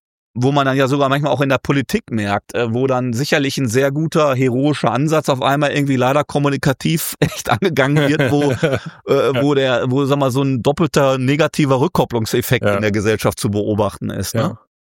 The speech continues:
Speaker 2: Ja, absolut. Also ich glaube, was, was, was mir immer hilft, auch um anschlussfähig zu sein, damit mit den Themen, die ich habe,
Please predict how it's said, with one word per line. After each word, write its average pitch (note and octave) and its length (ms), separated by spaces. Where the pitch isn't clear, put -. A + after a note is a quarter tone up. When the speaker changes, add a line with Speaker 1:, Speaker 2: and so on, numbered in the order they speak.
Speaker 2:
Ja, C3+ 260
absolut. C3+ 400
Also B2+ 160
ich C#3 140
glaube, D3+ 200
was, C#3 240
was, B2+ 320
was B2 220
mir D3 260
immer C3 240
hilft, D3 460
auch A#2+ 260
um D3 400
anschlussfähig C#3 800
zu - 140
sein, A#2 360
damit B2+ 320
mit A#2+ 180
den B2 200
Themen, B2+ 240
die A#2+ 80
ich B2+ 220
habe, B2+ 240